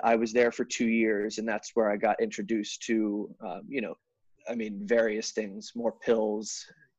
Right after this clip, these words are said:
ketamine. I mean, <laughs> a, a lot of really scattered, um,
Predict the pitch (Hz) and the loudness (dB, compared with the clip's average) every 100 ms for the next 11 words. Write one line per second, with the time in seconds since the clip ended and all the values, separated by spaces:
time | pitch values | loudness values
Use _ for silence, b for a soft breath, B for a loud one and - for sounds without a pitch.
0 | _ - - 110 110 110 110 110 110 113 | _ -4 2 2 0 -4 -6 -6 -6 -8
1 | - - 120 120 120 - 113 - - B | -8 -6 -2 0 -2 -2 -4 -4 -16 B
2 | B B 123 127 123 120 104 113 127 120 | B B 6 10 10 8 4 6 8 8
3 | 113 107 - - 123 120 117 113 107 104 | 6 2 2 8 8 10 8 4 0 -6
4 | _ 113 110 110 107 107 | _ -6 -6 -6 -8 -10